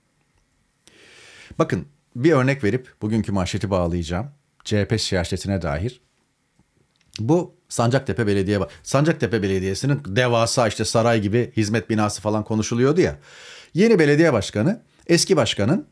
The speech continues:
döneminde bir Ocak iki bin yirmi dörtte tarihi de var.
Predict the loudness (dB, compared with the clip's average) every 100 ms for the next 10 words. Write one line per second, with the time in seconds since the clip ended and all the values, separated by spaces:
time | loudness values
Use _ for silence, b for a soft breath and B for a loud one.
0 | _ _ _ _ _ _ _ 2 4 4
1 | 2 2 0 -2 -6 _ _ _ _ _
2 | _ _ 2 4 6 2 -2 0 2 2
3 | 2 2 -2 -2 -4 0 2 2 0 0
4 | -2 -4